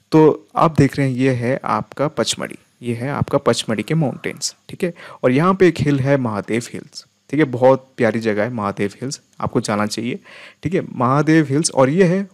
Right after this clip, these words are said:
होशंगाबाद डिस्ट्रिक्ट में, पचमढ़ी है होशंगाबाद डिस्ट्रिक्ट में। तो यहाँ से बहुत, यहाँ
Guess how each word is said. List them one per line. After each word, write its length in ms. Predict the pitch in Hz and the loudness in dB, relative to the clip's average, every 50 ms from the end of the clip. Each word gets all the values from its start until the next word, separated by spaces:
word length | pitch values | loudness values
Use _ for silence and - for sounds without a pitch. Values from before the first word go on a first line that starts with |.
| - | -4
होशंगाबाद 500 | - 120 120 - 120 110 113 110 123 127 | -2 -2 -2 0 -2 0 0 0 0 -2
डिस्ट्रिक्ट 460 | 123 117 110 - - - - - - - | -2 -4 -6 -6 -6 -10 -18 -20 -20 -20
में, 80 | - _ _ _ _ - | -20 _ _ _ _ -4
पचमढ़ी 360 | 117 - - 131 117 113 110 | -4 -4 -4 -4 -6 -6 -6
है 140 | 113 123 151 - - | -6 -8 -10 -8 -8
होशंगाबाद 460 | 117 104 - - 98 98 98 107 123 | -8 -8 -8 -10 -12 -10 -8 -8 -8
डिस्ट्रिक्ट 380 | - 131 - - - 113 _ - | -6 -6 -8 -8 -8 -10 _ -14
में। 80 | - - _ - - - - - _ _ - | -16 -16 _ -20 -20 -20 -20 -20 _ _ 2
तो 60 | 135 | 2
यहाँ 420 | 123 120 135 139 147 185 208 226 | 4 4 4 4 4 4 4 4
से 220 | 202 - 160 160 160 | 4 4 4 4 4
बहुत, 520 | 139 - 127 113 113 123 143 139 - - | 4 4 2 2 2 0 -4 -4 -2 -4
यहाँ 220 | 127 127 139 156 | -4 -4 -4 -4